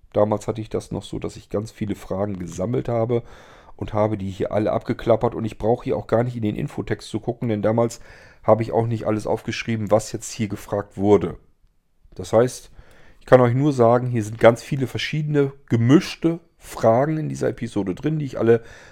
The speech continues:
beantwortet habe, auch von unterschiedlichen Anfragenden,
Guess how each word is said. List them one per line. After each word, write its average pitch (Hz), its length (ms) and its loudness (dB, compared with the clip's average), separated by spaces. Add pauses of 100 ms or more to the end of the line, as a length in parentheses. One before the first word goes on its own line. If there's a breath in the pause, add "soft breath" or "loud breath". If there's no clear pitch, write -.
(140 loud breath)
beantwortet 123 480 0
habe, 123 280 0
auch 131 180 6
von 113 160 -4
unterschiedlichen 123 800 -4
Anfragenden, 151 840 -2